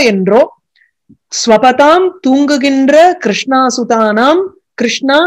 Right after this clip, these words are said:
திரௌபதி, கிருஷ்ணஹா, அஹ், ப-, கிருஷ்ணனுக்கும் உண்டு, அர்ஜுனனுக்கும் உண்டு. கிருஷ்ணாங்கிறது இங்க திரௌபதி. So, கிருஷ்ணாசுதானாம் திரௌபதியினுடைய பிள்ளைகள், தூங்குகின்ற திரௌபதியினுடைய பிள்ளைகளினுடைய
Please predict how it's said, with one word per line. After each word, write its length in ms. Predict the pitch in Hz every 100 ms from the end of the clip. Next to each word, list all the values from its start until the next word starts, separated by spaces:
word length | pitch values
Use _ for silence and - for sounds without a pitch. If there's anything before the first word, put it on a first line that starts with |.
| 339 202
திரௌபதி, 480 | 208 226 233 226 185 _ _ _ _ _ _ _
கிருஷ்ணஹா, 600 | 220 220 - 240 240 277 330 330 _ _ _ _
அஹ், 240 | 240 233 208
ப-, 400 | 196 214 202 196 185
கிருஷ்ணனுக்கும் 640 | 254 - 285 269 294 254
உண்டு, 220 | 202 208 320 - _ _
அர்ஜுனனுக்கும் 580 | 208 214 302 277 277 262
உண்டு. 240 | 202 233
கிருஷ்ணாங்கிறது 760 | 233 220 254 247 294 247 240 311 466 -
இங்க 200 | 226 214
திரௌபதி. 440 | 190 208 214 196 175 - _ _
So, 80 | - 226
கிருஷ்ணாசுதானாம் 1120 | 240 - 311 320 302 254 220 202 185 185 277 349 - _ 180
திரௌபதியினுடைய 920 | 208 254 302 302 277 254 226 233 285 339 -
பிள்ளைகள், 520 | - 220 233 202 185 156
தூங்குகின்ற 680 | 254 302 302 294 277 269 262
திரௌபதியினுடைய 720 | 202 208 240 233 220 190 170
பிள்ளைகளினுடைய 840 | 147 175 233 233 214 196 180 170